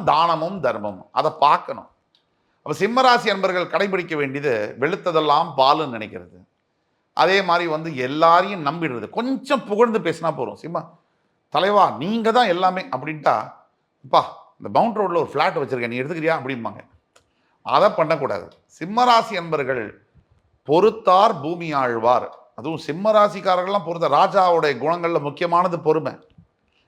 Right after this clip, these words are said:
விவேகம். அடிக்கக்கூடிய வாய்ப்பு இருந்தாலும் கூட ராஜா உடனே அடிக்க மாட்டார். அதை பொறுத்து கட்டம் பார்த்து நிதானமா தான் செய்வார். அந்த குணம் உங்களுக்கும் வேணும். அப்ப நீங்க பொறுமையா, நிதானமா வேலை செய்யணும்.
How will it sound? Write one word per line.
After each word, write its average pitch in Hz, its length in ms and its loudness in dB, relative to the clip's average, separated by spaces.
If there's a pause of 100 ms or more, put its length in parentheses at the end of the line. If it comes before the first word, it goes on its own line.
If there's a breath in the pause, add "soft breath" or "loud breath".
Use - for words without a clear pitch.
(120)
விவேகம். 147 560 0 (1080)
அடிக்கக்கூடிய 214 760 2 (120)
வாய்ப்பு 185 400 6
இருந்தாலும் 208 500 4
கூட 240 140 2
ராஜா 190 340 4
உடனே 180 240 0
அடிக்க 170 240 -4
மாட்டார். 131 300 -8 (500)
அதை 110 180 -6
பொறுத்து 175 640 -4 (480)
கட்டம் 143 480 0
பார்த்து 185 420 4
நிதானமா 185 500 0
தான் 202 220 -6
செய்வார். 113 300 -14 (540)
அந்த 147 300 -2
குணம் 170 300 -4
உங்களுக்கும் 160 480 -4
வேணும். 113 380 -12 (140)
அப்ப 123 240 -8
நீங்க 127 200 -8
பொறுமையா, 175 800 -4
நிதானமா 160 560 2
வேலை 127 280 2
செய்யணும். 95 320 -14